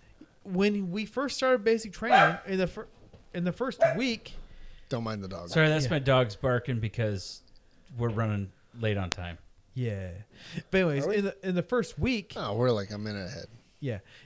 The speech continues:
Speaker 1: In the first week, he, uh, he tried to shit himself. For basic training to get out saying, uh, you know, "I made a <laughs> mistake and this is all, uh, I'm a mental, you know, person,"
Speaker 2: Yeah.
Speaker 1: whatever.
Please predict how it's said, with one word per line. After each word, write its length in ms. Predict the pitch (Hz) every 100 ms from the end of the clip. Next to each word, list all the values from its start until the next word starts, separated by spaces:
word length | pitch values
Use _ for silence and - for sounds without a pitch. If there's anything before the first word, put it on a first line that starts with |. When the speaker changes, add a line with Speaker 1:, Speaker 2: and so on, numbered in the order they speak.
| _
Speaker 1:
In 60 | 185
the 80 | 185
first 280 | 220 -
week, 280 | 185 226 170
he, 400 | - - 185 170
uh, 440 | - 131 117 107 104 117 - _
he 340 | _ - 190 175
tried 400 | - - 190 170
to 80 |
shit 400 | 165 - - 190 160
himself. 560 | 139 123 - 110 92 - - - - - _ - - - - - - - -
For 120 | 165
basic 340 | 147 156 143
training 380 | - 160 160 147
to 80 | 139
get 220 | 127 156 127
out 340 | 143 165 156 - -
saying, 420 | 165 - 147 139 135
uh, 220 | 123 127 -
you 100 | 143
know, 140 | 127
"I 120 | 120
made 200 | 139 156
a 60 | 147
<laughs> 80 | 143
mistake 840 | 139 - 135 131 - 214 208 - -
and 480 | 165 156 151 147 147
this 280 | 151 160
is 120 | 175 156
all, 340 | 156 147 147
uh, 160 | 143 147 -
I'm 260 | 135 143 143
a 140 | 135
mental, 720 | 135 151 165 170 170 151 143 _ _ -
you 120 | 151
know, 180 | 139 139 _ _ _
person," 440 | - 175 143 170 170
Speaker 2:
Yeah. 60 |
Speaker 1:
whatever. 340 | 170 165 165